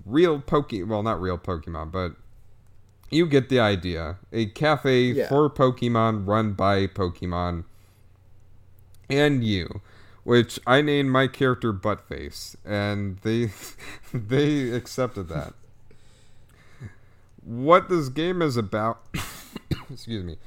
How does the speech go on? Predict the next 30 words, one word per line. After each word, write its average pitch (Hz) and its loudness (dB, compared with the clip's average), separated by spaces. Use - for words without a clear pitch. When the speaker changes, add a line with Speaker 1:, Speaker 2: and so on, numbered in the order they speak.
Speaker 1:
what 160 -2
this 151 -4
game 151 -2
is 117 -4
about, 95 -2
you 127 0
have 123 -2
a-, 117 -8
an 151 -2
order, 120 0
and 104 -4
they'll 110 -2
say, 107 -2
"Hey, 123 -4
you 110 -2
know 127 0
what? 131 -2
I - 0
wanna 208 2
have 156 2
this 120 -2
delicious 98 -4
dish." - -12
Uh, 92 -4
so 104 -2
you 117 -2
get 127 2
to 120 -8
choose 120 -2
which 127 -6